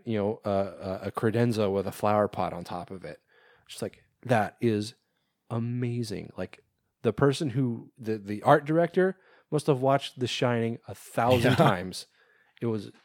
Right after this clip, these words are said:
Speaker 1: I was so impressed. Like, that, that was my biggest takeaway. And that sounds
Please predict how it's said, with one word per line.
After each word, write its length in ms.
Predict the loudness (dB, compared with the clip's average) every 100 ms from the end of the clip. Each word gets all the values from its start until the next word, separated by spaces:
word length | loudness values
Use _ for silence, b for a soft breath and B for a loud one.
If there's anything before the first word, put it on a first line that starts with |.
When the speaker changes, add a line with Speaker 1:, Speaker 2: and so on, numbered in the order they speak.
| _ _ -2
Speaker 1:
I 60 | 0
was 100 | 0
so 500 | 0 6 8 8 4 _ _ _ _ _ _ _ _ _ _ _ _ _ -4
impressed. 640 | -4 0 -2 -2 -12 -14 -16
Like, 140 | -14 -12
that, 320 | 0 0 0
that 220 | -4 -2
was 120 | -2
my 140 | -2 -2
biggest 360 | -2 -4 -4
takeaway. 420 | -10 -8 -4 -4 -6 b b b
And 80 | -4
that 120 | -4
sounds 600 | 2 2 4 0 -4